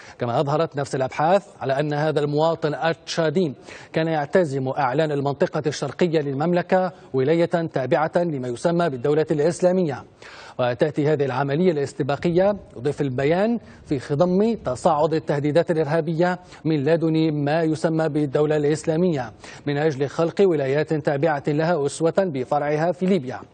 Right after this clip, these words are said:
وأبرز البلاغ أنه يتضح جلياً من خلال الجهود المتواصلة للمصالح الأمنية من أجل التصدي للأهداف التوسعية لداعش وإيقاف المتشبعين بفكرها الدموي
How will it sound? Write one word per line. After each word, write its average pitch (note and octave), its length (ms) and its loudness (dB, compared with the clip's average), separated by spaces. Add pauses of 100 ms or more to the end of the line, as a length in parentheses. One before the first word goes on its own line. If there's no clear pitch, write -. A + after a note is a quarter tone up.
(420)
وأبرز C3+ 600 0
البلاغ C#3+ 600 0 (200)
أنه C#3+ 340 -2
يتضح C#3 500 -2
جلياً D#3 440 0
من E3 240 -2
خلال D3+ 320 0
الجهود C#3+ 360 -2
المتواصلة D3 760 2
للمصالح D3 560 -2
الأمنية E3+ 560 0 (460)
من C3+ 120 -2
أجل C#3 240 0
التصدي D3 600 2
للأهداف D3+ 540 0
التوسعية D3+ 680 0
لداعش D#3+ 560 0 (340)
وإيقاف C3+ 440 0
المتشبعين D3 800 0
بفكرها D3+ 520 0
الدموي D3+ 600 0